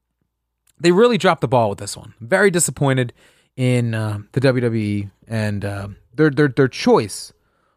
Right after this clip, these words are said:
on this Bayley Sasha Banks feud, which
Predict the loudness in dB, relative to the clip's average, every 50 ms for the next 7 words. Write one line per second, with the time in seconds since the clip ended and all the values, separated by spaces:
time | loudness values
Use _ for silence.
0 | _ _ -8 -4 -2 0 0 -2 -2 -4 -8 -6 -2 0 2 2 4 4 2 2
1 | 0 0 -4 -6 -10 -10 -6 -2 0 0 0 0 0 0 0 0 0 0 -2 -4
2 | -6 -10 -12 -16 -18 _ _ _ _ _ _ _ 0 2 4 4 4 2 0 0
3 | -2